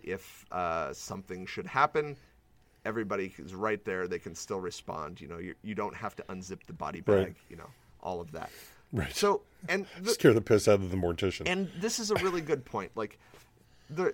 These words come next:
Speaker 1: the, the author of the article basically said, like, "Hey, just remember that death is not an event. It is a process."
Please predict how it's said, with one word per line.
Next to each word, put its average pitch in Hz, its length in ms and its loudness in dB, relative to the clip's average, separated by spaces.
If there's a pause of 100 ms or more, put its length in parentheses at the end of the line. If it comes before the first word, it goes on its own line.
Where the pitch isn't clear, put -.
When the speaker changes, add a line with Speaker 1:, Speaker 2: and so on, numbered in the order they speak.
Speaker 1:
the, 143 340 4 (1200)
the 117 260 2
author 156 340 8
of 123 140 0
the 117 300 2
article 104 600 0 (480)
basically 143 580 0 (100)
said, 98 420 -2
like, 95 300 -4 (120)
"Hey, 117 440 -2 (320)
just - 220 -20
remember 160 580 -2
that 147 340 0
death 160 260 2
is 127 200 -2
not 113 320 2
an 120 120 -4
event. 95 540 -6 (360)
It 127 140 2
is 120 140 2
a 104 80 0
process." - 840 -4